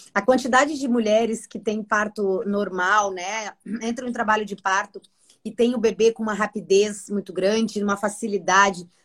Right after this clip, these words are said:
A gente teve uma notícia há pouco tempo atrás de uma mulher que teve um bebê dentro do elevador por uma questão de segundos. Ela entrou e já teve o bebê sem dor, sem nenhum estresse, foi muito rápido.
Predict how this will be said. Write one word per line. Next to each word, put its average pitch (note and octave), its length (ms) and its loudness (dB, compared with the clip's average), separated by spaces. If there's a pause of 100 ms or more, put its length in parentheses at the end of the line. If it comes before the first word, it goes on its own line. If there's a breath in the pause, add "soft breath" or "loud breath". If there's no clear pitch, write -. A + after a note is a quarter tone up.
A G3 40 -8
gente G3+ 180 -6
teve A3 180 0
uma G#3+ 140 0
notícia G#3+ 460 -2
há G3 40 -4
pouco G3+ 220 -8
tempo G3+ 200 -4
atrás G3+ 300 0
de G#3 60 -4
uma G3+ 140 0
mulher F#3+ 340 0
que F#3+ 100 -12
teve G3+ 220 -2
um G3+ 60 -2
bebê F#3+ 300 2
dentro G#3 300 -4
do G#3+ 100 0
elevador G3 520 0
por G3+ 120 -12
uma G3+ 100 -10
questão A3 260 -8
de A3+ 120 -10
segundos. G#3 560 -4
Ela G#3 140 2
entrou G#3 260 -2
e A#3+ 40 4
já A3+ 120 0
teve A3 280 0
o G#3 40 -8
bebê G3 500 4 (400 soft breath)
sem C#4 340 2
dor, B3+ 400 6
sem B3+ 220 -2
nenhum B3 220 0
estresse, B3 640 -2
foi A3+ 100 -2
muito A#3+ 220 -6
rápido. G#3 500 -4